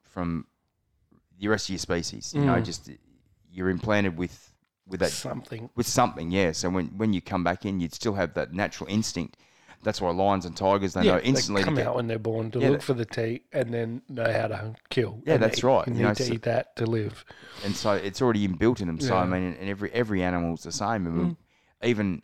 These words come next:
Speaker 1: even us to maybe some extent, we are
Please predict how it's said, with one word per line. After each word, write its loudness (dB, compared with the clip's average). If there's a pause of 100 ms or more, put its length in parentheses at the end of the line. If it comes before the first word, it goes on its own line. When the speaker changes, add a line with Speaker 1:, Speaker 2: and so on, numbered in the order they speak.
(120)
Speaker 1:
even 0
us -2
to -4
maybe -2
some -2
extent, -8 (840)
we -4
are -2